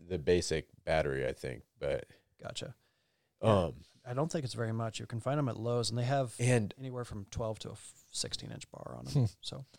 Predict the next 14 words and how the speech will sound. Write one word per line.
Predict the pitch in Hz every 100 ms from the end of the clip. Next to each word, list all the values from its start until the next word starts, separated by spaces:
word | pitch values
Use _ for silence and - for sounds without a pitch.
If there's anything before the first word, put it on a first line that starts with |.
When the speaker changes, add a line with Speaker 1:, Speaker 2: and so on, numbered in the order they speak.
| -
Speaker 1:
I | 117
don't | 127 127
really | 131 131
need | 113 113 101
the |
mower. | 98 87 71 65 64 -
I | 90
got | 90 92
a |
good | 98 107
mower. | 95 82 76 78 76 - 101
Although | 98 98 101
Speaker 3:
Three |
twenty. | 85